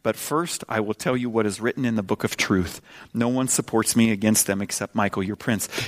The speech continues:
The veil has been lifted. He's talking spiritual things here. I mean, we, these are angels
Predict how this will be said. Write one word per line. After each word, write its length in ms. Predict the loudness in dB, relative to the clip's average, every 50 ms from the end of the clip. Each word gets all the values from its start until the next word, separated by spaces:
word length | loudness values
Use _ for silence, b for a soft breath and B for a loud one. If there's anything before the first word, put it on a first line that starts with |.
| B B 6
The 140 | 8 8
veil 320 | 8 8 6 6 6 6 4
has 140 | 2 0 -2
been 140 | -2 0
lifted. 340 | 2 2 0 0 -2 -6 -6
He's 160 | -4 -4 -4
talking 400 | -2 0 0 -2 0 0 0 0
spiritual 480 | 0 0 0 0 0 -2 0 -2 -6 -2
things 320 | 2 2 2 2 2 0
here. 240 | -2 -2 -4 -4 -6 b b b b b b b b b 2
I 40 | 4
mean, 160 | 4 4 4 2
we, 180 | 2 2 2 B B B B B _ _ _ _ b b b b b -2
these 180 | 2 4 4 4
are 120 | 4 2 2
angels 760 | 2 2 2 2 2 0 -2 -4 -2 -2 -2 -2 -4 -6